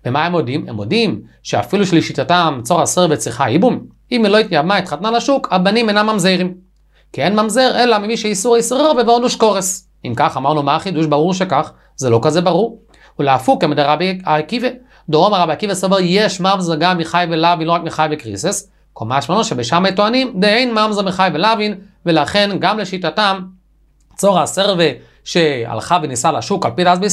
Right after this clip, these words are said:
הלל, הבנים כשרים. חוזרת הגמרא לשאלה, האם עשו בי שמאי כדבריהם או לא יעשו? תושמע, למד בברייתא, אף על פי שנחלקו בי שמאי ובי הלל, ברשימה שלמה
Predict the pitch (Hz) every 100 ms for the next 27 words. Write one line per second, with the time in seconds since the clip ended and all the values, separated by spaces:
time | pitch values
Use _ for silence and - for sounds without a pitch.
0 | 262 233 214 - - 170 170 180 196 185
1 | - 110 110 - _ _ _ _ _ -
2 | - - 139 185 214 190 151 156 180 170
3 | 170 160 147 - - 151 - 127 156 180
4 | 175 185 190 190 196 196 220 208 214 185
5 | 147 - - _ _ _ _ _ 196 196
6 | 180 180 - 107 175 156 127 175 185 127
7 | 123 - - 233 220 180 190 180 147 185
8 | 180 170 117 113 170 147 120 - 190 123
9 | 120 - - - - - 147 160 165 185
10 | 220 - 170 180 165